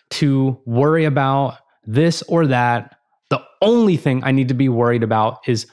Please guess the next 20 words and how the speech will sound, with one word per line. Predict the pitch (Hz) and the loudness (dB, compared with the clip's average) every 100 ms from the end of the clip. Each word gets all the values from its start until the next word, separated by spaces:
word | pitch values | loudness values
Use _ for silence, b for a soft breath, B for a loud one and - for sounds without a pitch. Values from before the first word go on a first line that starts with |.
| - | -12
serving. | - - 139 127 107 90 92 b b _ _ b b | -10 -2 0 0 -2 -6 -12 b b _ _ b b
I | 123 | -4
got | 120 117 | -2 -2
invited. | 123 110 101 131 175 214 226 - b b b | -2 -4 -2 0 2 0 -2 -6 b b b
I | - | -6
have | 127 123 | -4 -2
an | 120 | -2
opportunity, | 110 107 - - 196 220 220 226 - B - | -4 -6 -4 -2 0 2 2 0 -4 B -4
and | 123 | 0
I | |
need | 127 | 0
to | 110 | -2
capitalize | - 147 156 165 156 156 | -4 -4 -2 0 0 0
on | 147 139 | 0 0
that | 143 135 | -2 -2
opportunity | 135 143 135 131 117 117 117 117 B | -2 -2 -4 -2 -2 -2 -4 -6 B
and | 127 110 | -4 -2
to | 135 | -4
serve | - - 123 110 | -2 -2 -2 -2
people, | - 101 101 107 | -6 -10 -10 -14